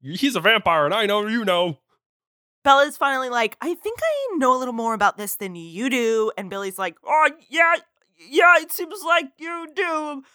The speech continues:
Speaker 2: Well, bye."
Speaker 1: Uh, Bella tells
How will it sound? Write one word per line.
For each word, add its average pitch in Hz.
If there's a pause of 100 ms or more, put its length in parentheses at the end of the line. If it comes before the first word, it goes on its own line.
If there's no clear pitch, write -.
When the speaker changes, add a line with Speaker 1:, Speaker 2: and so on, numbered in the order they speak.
(220)
Speaker 2:
Well, 339 (180)
bye." 302 (1200)
Speaker 1:
Uh, 110
Bella 127
tells 113